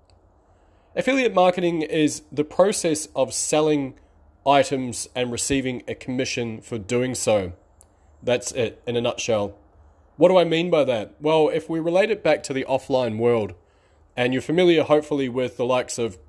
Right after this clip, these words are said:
car salesmen, home salesmen,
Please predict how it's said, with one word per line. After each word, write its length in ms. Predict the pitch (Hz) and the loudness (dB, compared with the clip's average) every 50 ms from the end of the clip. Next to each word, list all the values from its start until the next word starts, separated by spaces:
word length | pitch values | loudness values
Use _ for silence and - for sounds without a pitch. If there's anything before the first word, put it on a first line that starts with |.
| _ _ _ _ - | _ _ _ _ 0
car 240 | - 151 147 143 | 4 4 4 4
salesmen, 600 | 139 - 135 120 113 107 95 107 107 101 95 95 - - _ _ _ _ _ _ _ _ _ _ _ _ _ _ _ _ _ - - _ _ - - - | 4 2 0 0 0 0 -4 -8 -10 -10 -12 -14 -18 -20 _ _ _ _ _ _ _ _ _ _ _ _ _ _ _ _ _ -20 -20 _ _ -20 -20 -8
home 280 | - - 160 170 160 147 | 0 2 2 2 2 2
salesmen, 640 | - - 131 127 120 113 95 107 107 98 92 92 | 2 2 2 2 2 0 -2 -6 -8 -8 -8 -12